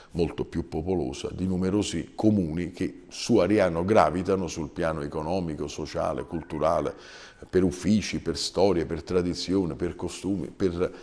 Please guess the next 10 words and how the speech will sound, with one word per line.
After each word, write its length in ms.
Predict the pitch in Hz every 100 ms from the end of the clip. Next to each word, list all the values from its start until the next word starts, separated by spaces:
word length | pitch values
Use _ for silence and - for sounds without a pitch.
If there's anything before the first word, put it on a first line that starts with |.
| - -
legame 400 | 90 101 113 113
familiare. 680 | 101 101 98 101 104 71 76 - - - -
E 120 | 78
quindi 460 | 78 92 64 50 - - - -
Ariano, 420 | 95 90 95 101
secondo 400 | 85 85 92 92
me, 120 | 92 82
merita 560 | 92 87 85 78 80 -
un'attenzione 880 | 87 90 - 78 76 78 73 69 -
ulteriore. 640 | 95 82 80 76 71 64